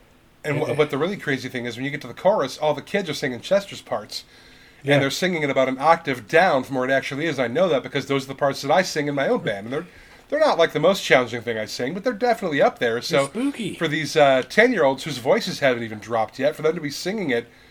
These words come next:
Speaker 1: in a register lower than what I sing it in, and my, I'm pushing fifty years old, that's, uh, that
Speaker 2: It's
Speaker 1: seems a little bit, uh, silly.
Speaker 2: spooky.
Speaker 1: And
Speaker 2: Spooky.
Speaker 1: they, they, they also fucked up the keys part, which I think is crazy because I also play that in my band and I know how it goes.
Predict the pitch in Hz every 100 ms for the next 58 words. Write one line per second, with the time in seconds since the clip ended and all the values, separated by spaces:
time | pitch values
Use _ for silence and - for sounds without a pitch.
0 | _ - 147 131 131 160 160 139 120 143
1 | 151 135 131 123 135 226 - 123 110 120
2 | 131 120 120 139 - 190 127 135 156 135
3 | 120 151 226 143 - _ - - _ _
4 | _ 269 269 277 247 247 247 _ _ -
5 | 160 - - 240 185 147 117 117 - 127
6 | 113 107 269 143 151 139 107 - _ _
7 | _ _ _ _ _ _ - - - 160
8 | 147 147 156 165 170 165 160 160 202 -
9 | 175 - 180 180 170 131 127 196 254 -
10 | 131 117 131 123 123 139 135 117 - 120
11 | 123 135 131 127 135 156 156 151 151 131
12 | 160 - 113 110 98 107 139 120 117 135
13 | 127 113 104 110 -